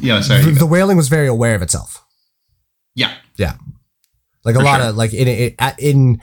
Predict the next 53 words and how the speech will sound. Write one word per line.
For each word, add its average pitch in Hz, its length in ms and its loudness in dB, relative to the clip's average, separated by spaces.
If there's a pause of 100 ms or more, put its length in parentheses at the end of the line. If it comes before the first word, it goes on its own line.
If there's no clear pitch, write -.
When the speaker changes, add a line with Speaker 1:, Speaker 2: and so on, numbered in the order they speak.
(160)
Speaker 2:
the 127 80 0
stuff - 340 -2
that 110 160 -2
was 117 100 0
both 113 160 0
serious 123 400 0
or 113 140 -2
funny, 120 160 0
like, 107 100 0
that, 113 220 -4 (380)
that 110 120 0
giant 120 300 -2
fight 113 200 0
scene 98 140 -2
is 95 100 2
one 110 120 0
of - 20 0
the 98 60 0
best 92 180 0
things 90 140 -2
I've 87 60 0
ever 82 180 -2
seen. - 220 -4 (500)
The 139 80 0
fight 143 200 -2
scene 139 120 0
with 143 80 4
Speaker 1:
Yeah, 135 60 2
Speaker 2:
the - 20 2
Speaker 1:
it's 127 80 2
Speaker 2:
song 123 160 0
Speaker 1:
great. 127 180 0
Speaker 2:
in 123 60 -2
the 117 100 0
backyard 113 580 -2
is, - 300 -4
is 120 160 0
amazing 127 440 0
Speaker 1:
Yeah, 101 80 2
Speaker 2:
and 127 100 2
Speaker 1:
yeah. - 40 -2
Speaker 2:
hilarious, 185 600 2
and 151 100 0
then 135 180 0
very 135 320 0
real 151 380 2
at 165 100 -4
times. 160 480 0
It 120 120 0
is, 113 240 -2
that's 95 240 -4
so 92 180 -4
good. 80 180 -10